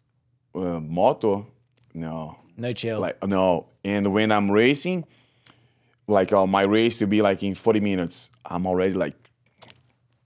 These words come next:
Speaker 1: excited, like, "Oh, man, I
Speaker 2: Mm.
Speaker 1: wanna," you know, nervous. I'm just, and that's the feeling I feel when I fight. Before the fight, I'm like, "Oh my God, I, I just can't wait, I can't wait, I wanna fight, I wanna fight." Because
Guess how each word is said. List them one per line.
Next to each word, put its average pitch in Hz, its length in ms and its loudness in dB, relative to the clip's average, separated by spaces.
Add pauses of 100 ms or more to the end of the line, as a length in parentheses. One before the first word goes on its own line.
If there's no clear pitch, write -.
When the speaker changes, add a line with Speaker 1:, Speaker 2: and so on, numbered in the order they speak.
(160)
Speaker 1:
excited, 85 460 -6
like, - 280 -10
"Oh, 135 40 -8
man, 135 300 -2
I 104 140 2
Speaker 2:
Mm. 104 40 -2
Speaker 1:
wanna," 104 340 2 (100)
you 117 180 2
know, 117 220 4
nervous. 98 540 4
I'm 95 160 2
just, 101 280 -2 (560)
and 101 140 -2
that's 110 160 6
the 117 100 2
feeling 120 560 0
I 104 120 0
feel 123 200 -2
when 113 180 2
I 98 80 -2
fight. 113 480 0 (680)
Before 123 380 2
the 110 100 2
fight, 131 320 0
I'm 120 120 -6
like, 104 260 -14
"Oh - 120 -20
my - 100 -20
God, - 180 -16
I, - 160 -14
I - 40 -10
just - 180 -14
can't 107 180 -2
wait, 101 220 2
I 92 40 -6
can't 113 180 -4
wait, 113 140 -2
I 107 60 -6
wanna 107 220 -4
fight, 123 180 -2
I 113 40 2
wanna 113 180 0
fight." 117 260 0 (480)
Because 117 280 2